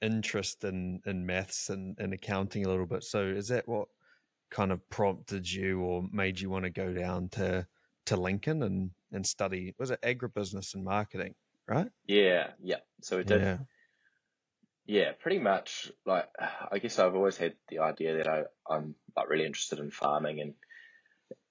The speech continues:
Speaker 2: and I've had a lot of hands-on experience. So, like, I felt like my actual, like, day-to-day farming knowledge was pretty good, and, and,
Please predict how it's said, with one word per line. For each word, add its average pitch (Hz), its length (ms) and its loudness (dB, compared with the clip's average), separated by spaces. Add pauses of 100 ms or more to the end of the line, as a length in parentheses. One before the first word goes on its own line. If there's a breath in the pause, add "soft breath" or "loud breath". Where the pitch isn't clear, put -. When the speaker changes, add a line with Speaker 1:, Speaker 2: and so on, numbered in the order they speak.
(160)
Speaker 2:
and 82 440 2 (800)
I've 87 180 4
had 92 160 6
a 92 40 8
lot 87 140 8
of 80 140 0 (220)
hands-on 85 400 2
experience. 87 560 2
So, 85 100 -4
like, 80 220 4
I - 60 -4 (100)
felt 85 240 4 (960)
like 82 260 2
my 76 460 2 (1000 soft breath)
actual, 82 520 2 (120)
like, 67 220 -2
day-to-day 78 440 4
farming 78 580 -2 (640)
knowledge 90 320 6
was 98 120 -6
pretty 92 200 4
good, 85 260 4 (240)
and, 82 420 -4 (120)
and, 78 360 0